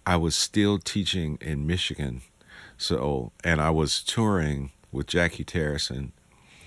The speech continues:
So I, I never even really spent much time in New York. So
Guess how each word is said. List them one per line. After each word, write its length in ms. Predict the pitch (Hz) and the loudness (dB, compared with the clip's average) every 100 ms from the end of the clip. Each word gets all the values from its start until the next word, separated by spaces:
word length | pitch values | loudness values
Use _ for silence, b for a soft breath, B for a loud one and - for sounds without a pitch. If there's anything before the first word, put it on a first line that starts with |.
| B B B B B | B B B B B
So 360 | - 98 90 | 2 4 6
I, 320 | 67 85 101 95 - | 4 4 2 0 -2
I 120 | 85 | 2
never 360 | 87 92 90 90 | 4 4 4 4
even 320 | 87 85 82 | 4 2 2
really 240 | 87 85 | 2 2
spent 320 | 80 - 85 | 0 -2 -2
much 380 | 65 76 78 - | -2 -2 -2 -2
time 300 | 82 78 73 | -2 -2 -2
in 80 | 71 | -2
New 80 | 73 | -2
York. 540 | 76 90 87 - - - B B B B | -2 -2 -2 -6 -16 -20 B B B B
So 460 | - 73 71 67 | -2 0 0 -4